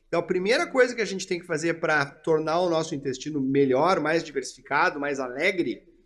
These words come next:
é parar de comer porcarias. Coisas que fazem com que o nosso intestino crie buracos. Se puder botar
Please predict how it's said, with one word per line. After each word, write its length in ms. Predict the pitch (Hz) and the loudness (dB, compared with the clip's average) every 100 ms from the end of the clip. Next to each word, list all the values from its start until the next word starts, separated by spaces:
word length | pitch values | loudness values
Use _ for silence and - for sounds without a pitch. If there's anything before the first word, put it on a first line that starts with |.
| _ - - | _ -14 -4
é 100 | 165 | -2
parar 640 | 170 208 185 190 214 262 | 2 4 4 4 2 -2
de 100 | 185 | -10
comer 300 | 214 247 214 | -6 -2 0
porcarias. 760 | 214 226 233 233 214 175 - - - - _ _ _ _ | 0 0 0 0 2 2 2 -6 -20 -20 _ _ _ _
Coisas 600 | - 254 311 294 311 294 - | 0 4 4 4 2 0 -2
que 160 | 269 | -6
fazem 500 | 254 226 226 247 254 | 2 6 6 4 -2
com 140 | 233 226 | -6 -8
que 100 | 240 | -6
o 100 | 226 | -2
nosso 320 | 214 214 220 | 0 0 -2
intestino 840 | 208 208 190 - 208 214 226 - - - _ | -6 -6 -6 -2 0 0 -2 -6 -20 -20 _
crie 340 | - 208 214 226 | 0 2 4 0
buracos. 800 | 185 220 196 185 - 110 - - _ _ _ _ _ | 6 8 10 8 2 -12 -12 -20 _ _ _ _ _
Se 80 | - | -8
puder 280 | 202 214 240 | 2 4 4
botar 640 | 254 240 220 226 196 - | 2 2 4 4 2 -2